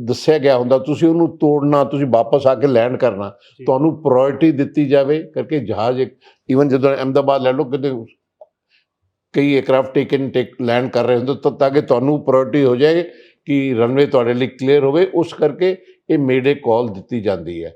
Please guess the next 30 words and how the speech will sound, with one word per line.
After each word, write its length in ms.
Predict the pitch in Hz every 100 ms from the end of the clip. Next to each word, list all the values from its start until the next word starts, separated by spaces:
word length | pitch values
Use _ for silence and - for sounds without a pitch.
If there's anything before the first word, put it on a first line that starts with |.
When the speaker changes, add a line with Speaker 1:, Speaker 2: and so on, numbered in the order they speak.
| 131
Speaker 2:
ਜੀ। 120 | 117 117
Speaker 1:
ਮੇਡੇ 260 | 127 135
ਦਾ 100 | 165
ਕਾਲ 280 | 165 147 165
ਦਾ, 100 | 170
it 140 | 170 165
is 120 | 175
just 460 | 151 165 160 190 175
a 20 |
call 480 | - - 131 160 143
ਕਿਸੇ 200 | 139 151
ਨੇ 100 | 147
ਕਰ 240 | 131 139
ਦਿੱਤੀ 400 | 147 151 151 170 170 147
Speaker 2:
ਜੀ। 140 | 131 127
Speaker 1:
ਕਿ 140 | 147
ਇਹ 320 | 156 160 160
ਬਾਕੀ 420 | 123 117 120 151
ਤੇ 380 | 147 151 147 143 - _ -
ਏਅਰ 100 | 139
ਟ੍ਰੈਫਿਕ 340 | 131 135 135 131
ਕੰਟਰੋਲ 580 | 131 120 127 127 123 110
ਜਿਹੜਾ 260 | 120 123 117
ਹੈਗਾ, 180 | 117
ਉਹਨਾਂ 220 | 131 131 127
ਤੇ 160 | 143
ਲਾਜ਼ਮ 440 | 110 107 110 147 143
ਹੁੰਦਾ 220 | 135 143
ਕਿ 140 | 143
ਤੁਹਾਨੂੰ 500 | - 127 139 160 160